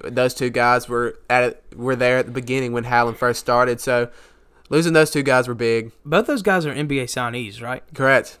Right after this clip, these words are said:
Speaker 1: Uh, Quinndary signed with the Spurs, and Eric Coleman signed with the Lakers.
Speaker 2: Uh, Qu-, Quinndary looks and feels like a Spurs
Speaker 1: That's
Speaker 2: guy.
Speaker 1: what I tell everybody. He just fits that mold with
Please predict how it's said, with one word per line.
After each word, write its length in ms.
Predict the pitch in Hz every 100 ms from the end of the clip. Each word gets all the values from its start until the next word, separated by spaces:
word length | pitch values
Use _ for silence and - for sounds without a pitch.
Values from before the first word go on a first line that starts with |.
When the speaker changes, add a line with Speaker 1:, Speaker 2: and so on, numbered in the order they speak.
| -
Speaker 1:
Uh, 360 | 113 120 117 120
Quinndary 460 | - 135 135 135
signed 260 | 131 127 123
with 100 | 113
the 60 | 113
Spurs, 460 | - 127 131 131
and 420 | 107 120 117 117 -
Eric 200 | 120 123
Coleman 260 | 123 123 113
signed 200 | 113 110
with 80 | 110
the 60 |
Lakers. 480 | 113 110 110 110 - _ _ 90 -
Speaker 2:
Uh, 40 | 123 -
Qu-, 200 | - - - -
Quinndary 580 | 254 330 202 123 104 - -
looks 520 | 123 123 127 120 -
and 160 | 123 123
feels 260 | 123 117
like 120 | 117
a 40 | -
Spurs 340 | - 117 104
Speaker 1:
That's 200 | 131 151
Speaker 2:
guy. 60 | 156
Speaker 1:
what 80 | 131
I 60 |
tell 180 | 127 113
everybody. 520 | 113 117 113 113 113
He 140 | 113 135
just 300 | 147 135 -
fits 200 | 139 123
that 200 | 123 117
mold 280 | 120 120 113
with 160 | 110